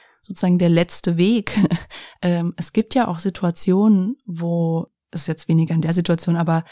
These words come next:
wo man anderen versucht, eine Grenze aufzuziehen und immer wieder klar macht, was man braucht und was man nicht möchte von dem anderen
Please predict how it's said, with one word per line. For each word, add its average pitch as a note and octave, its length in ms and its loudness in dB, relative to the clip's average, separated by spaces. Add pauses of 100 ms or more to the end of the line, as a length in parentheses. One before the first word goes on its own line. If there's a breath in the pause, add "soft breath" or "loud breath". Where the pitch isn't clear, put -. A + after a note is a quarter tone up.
(400 loud breath)
wo F#3 80 2
man F3+ 180 6
anderen G3 800 4 (560 soft breath)
versucht, F#3+ 500 0
eine E3+ 160 2
Grenze F#3+ 440 4
aufzuziehen E3 600 -2
und D#3+ 220 -4
immer B3+ 260 6
wieder F#3+ 220 0
klar G3+ 480 -2
macht, E3+ 440 -4
was F3 160 -4
man E3+ 280 2
braucht F#3 500 0
und F3 260 0
was - 140 -8
man F3 140 4
nicht B3 200 4
möchte F#3+ 300 -2
von F#3 220 -2
dem F3 120 2
anderen F3 380 2